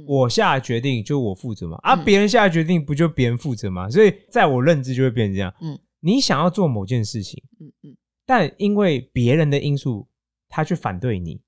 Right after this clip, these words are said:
Speaker 2: 嗯。
Speaker 1: 可是在我看来，那个人就应该对你的开心负责啊。比如说你原本，你有，
Speaker 2: 嗯。
Speaker 1: 假设你有刺青，
Speaker 2: 好。
Speaker 1: 你刺了一个图案，
Speaker 2: 嗯。
Speaker 1: 你觉得很开心。
Speaker 2: 嗯，嗯。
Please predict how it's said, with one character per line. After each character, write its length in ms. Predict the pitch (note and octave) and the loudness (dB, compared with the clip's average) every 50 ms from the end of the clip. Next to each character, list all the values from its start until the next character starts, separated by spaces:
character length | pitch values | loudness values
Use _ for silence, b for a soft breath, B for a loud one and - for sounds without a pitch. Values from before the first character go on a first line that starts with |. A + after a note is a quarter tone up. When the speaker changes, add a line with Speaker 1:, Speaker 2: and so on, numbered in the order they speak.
| _ | _
Speaker 2:
嗯。 180 | - E3+ D3+ - - | -20 -20 -20 -12 -2
Speaker 1:
可 100 | - F3 | 0 0
是 80 | A#3+ C4 | 2 2
在 160 | - D4 C4 | 2 2 2
我 60 | F#3+ | 2
看 180 | - A3+ A3+ G3+ | 2 0 0 0
来， 260 | E3+ D3 C3+ C3 C3+ - _ | 0 0 0 -2 -4 -8 _
那 140 | - C4+ D4 | -6 -4 -2
个 80 | A#3 | 0
人 80 | G3+ F3+ | 0 0
就 140 | F3+ A3+ A3+ | 0 -2 -2
应 60 | A3 | 0
该 120 | A3+ A#3 | 0 -2
对 160 | A#3 B3 A#3 F#3 | 0 0 0 0
你 60 | C#3 | 0
的 80 | C3 | -2
开 180 | C3 - E3+ E3 | -2 -2 -2 -2
心 180 | D#3 E3 E3 D#3 | 0 0 -2 -4
负 180 | - E3 C3 | -4 -4 -6
责 160 | A2 A#2 G#2+ F2+ | -4 -4 -4 -4
啊。 80 | F2 | -4
比 100 | - C#3 | -2 -2
如 60 | D3 D#3 | 0 0
说 160 | F3+ G3+ G3+ | 0 0 0
你 160 | F#3 D3+ C3+ | 0 -2 -2
原 160 | B2+ D3+ F3+ | 0 0 2
本， 260 | F3+ D#3+ C3+ A#2 - _ _ _ _ _ _ _ _ | 2 0 0 -2 -6 _ _ _ _ _ _ _ _
你 200 | F#3 D3 E3 E3+ | -6 -2 0 0
有， 100 | F#3 E3+ | 0 0
Speaker 2:
嗯。 40 | - | 0
Speaker 1:
假 200 | - C3 A#2 B2 | 0 -2 -2 0
设 160 | - G#3 F#3 | 0 0 0
你 80 | D3+ D3 | 0 0
有 120 | D3 C3 | 0 0
刺 220 | - - D#3+ C3+ | -2 -2 -4 -4
青， 300 | A#2 - B2 A2 G#2+ A#2 - _ _ | -4 -4 -8 -8 -10 -10 -14 _ _
Speaker 2:
好。 260 | - C#3 - - _ _ _ _ | -14 -14 -14 -14 _ _ _ _
Speaker 1:
你 100 | B2+ B2+ | -8 -6
刺 320 | - - - G#3 F#3 C#3+ A#2+ | -6 -4 0 2 2 2 2
了 120 | G#2+ A2 | 0 0
一 60 | A#2+ | -2
个 60 | B2 | -4
图 220 | A#2 - - F#2 G2 | -6 -6 -8 -8 -6
案， 180 | A#2 A2 F#2+ - | -4 -4 -2 0
Speaker 2:
嗯。 120 | G#3+ A#3+ F#3+ | 2 4 4
Speaker 1:
你 100 | D#3+ C#3 | 4 2
觉 180 | - F3 F#3+ | 2 0 2
得 80 | G3 F#3 | 2 2
很 140 | E3 C3 A2+ | 2 0 0
开 220 | - D3+ C#3 C3 | -2 -2 -2 -2
心。 300 | C3 - C3 A#2+ A#2+ B2+ - | -4 -4 -6 -8 -8 -8 -10
Speaker 2:
嗯， 120 | E3+ D#3 - - | -12 -14 -12 -14
嗯。 100 | E3 D#3 | -18 -18